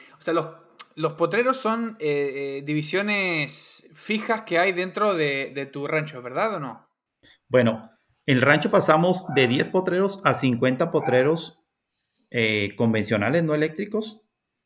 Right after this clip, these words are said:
Speaker 2: Y luego
Speaker 1: Ujú.
Speaker 2: después nos dimos cuenta que, que sí avanzamos, pero, eh, llegamos a un punto en que ya no avanzamos y empezamos a retroceder. Y fue cuando dimos el brinco a trescientos cincuenta potreros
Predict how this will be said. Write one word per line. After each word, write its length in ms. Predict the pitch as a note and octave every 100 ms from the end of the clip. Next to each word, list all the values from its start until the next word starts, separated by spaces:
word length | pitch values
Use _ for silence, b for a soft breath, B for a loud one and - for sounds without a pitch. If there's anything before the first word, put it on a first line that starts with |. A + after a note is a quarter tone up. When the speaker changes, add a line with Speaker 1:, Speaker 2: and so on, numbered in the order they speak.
| -
Speaker 2:
Y 100 | C3+
luego 120 | A#2+
Speaker 1:
Ujú. 20 | C3+
Speaker 2:
después 180 | C#3+ C#3
nos 100 | C#3
dimos 280 | C#3+ D3 -
cuenta 440 | C#3+ C3+ D3 C#3+
que, 480 | C3+ A#2 G#2+ G#2 G#2+
que 120 | A2+
sí 120 | -
avanzamos, 440 | B2 C#3+ C3+ D3 D#3+
pero, 480 | C3+ A#2 G#2+ G#2 -
eh, 880 | A2+ G#2+ G2+ F#2+ F#2 F#2+ - - _ _ -
llegamos 360 | A2 G#2+ C#3
a 40 | C#3+
un 60 |
punto 200 | C3+ B2+
en 60 | C#3+
que 160 | B2+ G2+
ya 120 | A2
no 100 | C3
avanzamos 540 | C3+ C3 C3 C#3+ C#3
y 40 | G2+
empezamos 440 | G2+ - C3 C#3
a 40 |
retroceder. 640 | A#2 A2 G#2+ - B2 - _ _ B B B
Y 60 | A2+
fue 100 | A2
cuando 180 | C#3+ C3
dimos 260 | A#2 -
el 100 | A#2+
brinco 380 | G#2+ B2+ B2 D3+
a 100 | D3
trescientos 760 | C3 B2 A#2+ C3+ C3+ C#3+ F3+ F3+
cincuenta 520 | C#3 C3 C3 C3 B2+
potreros 600 | C#3+ C3+ C#3 F3 F#3